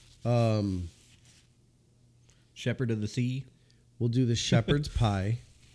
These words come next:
Speaker 1: and then I'll get the lemon chicken with capers. We'll make that one too.
Speaker 2: What is a caper?
Speaker 1: They're little frickin'
Speaker 2: Like a pearl onion?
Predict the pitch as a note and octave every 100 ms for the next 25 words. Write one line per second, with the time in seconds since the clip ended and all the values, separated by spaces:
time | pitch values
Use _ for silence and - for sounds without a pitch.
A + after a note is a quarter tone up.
0 | _ _ - - - - - - A#2+ A#2+
1 | A#2+ A#2+ A#2+ A#2 A2+ G#2+ - - - A#2+
2 | B2 G#2+ A#2+ A#2 - - A2 G2+ A2+ A2
3 | G#2 G#2 F#2 - _ _ G2+ G#2 A2 A2+
4 | B2 B2 B2+ B2 A#2+ A2 - B2 - B2
5 | A#2+ A2+ G#2 G2+ - A#2+ B2+ C3 C#3+ -
6 | - _ _ _ _ _ _ _ _ _
7 | A2+ B2 B2+ G#2+ A2+ G2+ G#2 F2 - F#2
8 | G#2 A3 C#4 - - - C#3 C#3 C2+ -
9 | _ _ _ - - - - _ _ _
10 | - D3 C3+ A2+ A2 A2 G2+ G2 F2+ -
11 | - - - - - - - - - -
12 | - - - G#2 F#2 F2 E2 - - -
13 | - - - - - - - - - B3+
14 | D3 - C3+ C#3 C#3+ D3 D3+ D3